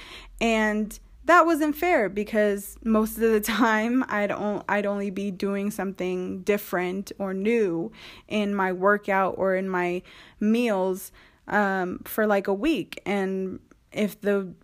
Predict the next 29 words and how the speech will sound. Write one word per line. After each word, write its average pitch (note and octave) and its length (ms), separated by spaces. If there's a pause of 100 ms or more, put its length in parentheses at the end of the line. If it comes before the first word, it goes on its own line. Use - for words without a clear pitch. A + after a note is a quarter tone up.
wa-, F#3+ 540
if G3+ 180
the G#3 140
scale G#3+ 440
said G#3+ 280
I'd F#3+ 320
lost G3+ 500
a G#3 80
pound, A#3 480
then G#3 80
I'd G3 160
be G3+ 60
like, G#3+ 160
"Okay, D#4 180
I'm C4 80
gonna B3+ 120
keep A#3+ 180
doing D4 160
this." F#3+ 180
If - 80
it G3+ 180
said G3+ 220
I'd F#3+ 200
gained G3 260
a B3 80
pound, A#3+ 480
I G3+ 100
would G3+ 160
stop. - 560